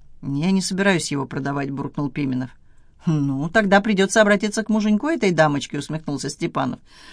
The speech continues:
"потому что я хочу не меньше двухсот тысяч долларов. Иначе завтра же вы с дамочкой отправитесь за решетку".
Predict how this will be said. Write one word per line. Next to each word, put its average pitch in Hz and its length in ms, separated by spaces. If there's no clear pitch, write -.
"потому 247 240
что 277 140
я 262 160
хочу 254 280
не 247 120
меньше 233 320
двухсот 214 680
тысяч 220 320
долларов. 170 420
Иначе 196 340
завтра 175 460
же 147 120
вы 156 100
с 139 80
дамочкой 170 460
отправитесь 208 460
за 202 120
решетку". 226 540